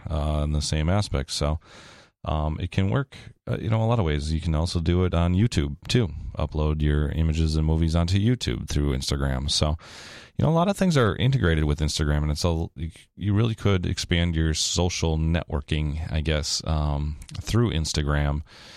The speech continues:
which is pretty cool too, especially if you're trying to promote something, or if you, you know, you, maybe you have a business or something like that. So, uh, not always negative. You know, a lot of positives when it comes to it.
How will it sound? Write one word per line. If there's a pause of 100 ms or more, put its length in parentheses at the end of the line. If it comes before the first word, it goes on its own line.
(220)
which
is
pretty
cool
too, (120)
especially
if
you're
trying
to
promote
something,
or
if
you,
you
know,
you,
maybe
you
have
a
business
or
something
like
that.
So, (580)
uh,
not
always
negative. (580)
You
know,
a
lot
of
positives
when
it
comes
to
it.